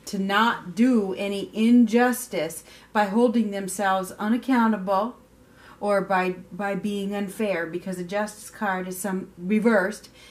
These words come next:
as being unaccountable, treating yourself unfairly, or somebody's treating you unfairly, or lies, dishonesty. Somebody has been dishonest.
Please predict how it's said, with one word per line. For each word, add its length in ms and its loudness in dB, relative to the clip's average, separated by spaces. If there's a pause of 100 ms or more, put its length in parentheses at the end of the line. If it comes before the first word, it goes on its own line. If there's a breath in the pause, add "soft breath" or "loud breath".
(160 loud breath)
as 160 -6
being 420 -2
unaccountable, 880 -2 (920 loud breath)
treating 300 4
yourself 500 2
unfairly, 760 2
or 100 -4
somebody's 460 -2
treating 280 -2
you 280 6
unfairly, 520 -4
or 160 -2
lies, 680 0 (280)
dishonesty. 880 0 (1700)
Somebody 540 2
has 180 -4
been 280 -4
dishonest. 800 -6